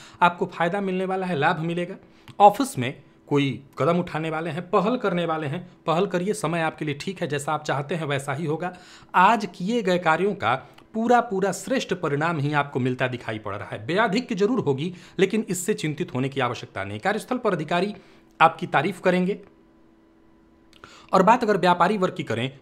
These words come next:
तो व्यापारियों के लिए बहुत बढ़िया है दिन। प्रॉपर्टी से संबंधित अगर कोई काम है तो वो दिखाई पड़ रहा है होता हुआ। रुका हुआ धन वापस आने का योग है और कोई कानूनी मसला है तो वहां पर आपकी जीत पक्की दिखाई पड़ रही है। भावनाओं में बहकर के आपको कोई निर्णय नहीं लेना चाहिए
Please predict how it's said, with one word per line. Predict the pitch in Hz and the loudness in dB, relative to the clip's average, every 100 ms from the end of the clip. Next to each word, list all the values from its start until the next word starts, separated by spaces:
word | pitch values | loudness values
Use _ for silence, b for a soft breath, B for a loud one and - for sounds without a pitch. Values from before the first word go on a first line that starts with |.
| - | -4
तो | |
व्यापारियों | 156 170 160 156 165 | 0 2 2 0 -2
के | 147 | -4
लिए | 131 | -4
बहुत | 110 123 | -4 -4
बढ़िया | 110 98 104 | -6 -8 -10
है | 90 | -10
दिन। | 90 87 - b b - | -14 -20 -20 b b 6
प्रॉपर्टी | 214 220 220 220 269 185 - | 6 8 4 4 0 -2 -2
से | 190 | 0
संबंधित | 185 170 175 202 | 0 0 -2 -2
अगर | 196 170 | -2 -2
कोई | 170 | -4
काम | 151 156 185 | -2 -2 0
है | 156 | -4
तो | 151 | -4
वो | 156 139 | -2 -4
दिखाई | 113 - 165 | -4 -6 -4
पड़ | 165 | -4
रहा | 160 160 | -2 -4
है | |
होता | 120 113 185 | -4 -4 -2
हुआ। | 151 165 190 B B - | -2 -4 -8 B B -4
रुका | 139 190 226 | -2 4 2
हुआ | 175 190 | 4 0
धन | 135 175 | 0 2
वापस | 135 139 208 - | 4 4 2 0
आने | 160 156 | -2 -2
का | 143 | -2
योग | 135 117 | -2 -2
है | 98 143 143 B | -4 -6 -8 B
और | 160 | -2
कोई | 160 160 | 0 -2
कानूनी | 151 147 143 185 | 0 0 0 0
मसला | 185 - 135 | 0 0 -2
है | 135 | -2
तो | 180 | -4
वहां | 110 156 160 | -2 -2 -2
पर | 220 - | -4 -2
आपकी | 135 135 | -2 -2
जीत | 127 208 - - _ - | -6 -6 -6 -12 _ -6
पक्की | - 135 | -6 -4
दिखाई | 107 98 101 87 | -8 -8 -8 -10
पड़ | 90 | -16
रही | 95 - - | -18 -20 -20
है। | - _ _ B B B B B 117 | -20 _ _ B B B B B -6
भावनाओं | 120 190 214 247 | 6 8 8 6
में | 254 180 | 4 2
बहकर | 175 233 | 0 -2
के | 214 190 | -2 -2
आपको | 190 190 | 0 -2
कोई | 180 156 | 0 -2
निर्णय | 170 190 208 202 135 | 0 0 -2 -4 -6
नहीं | 110 139 | -4 -2
लेना | 190 180 | -2 -2
चाहिए | 180 170 170 202 | -4 -6 -4 -6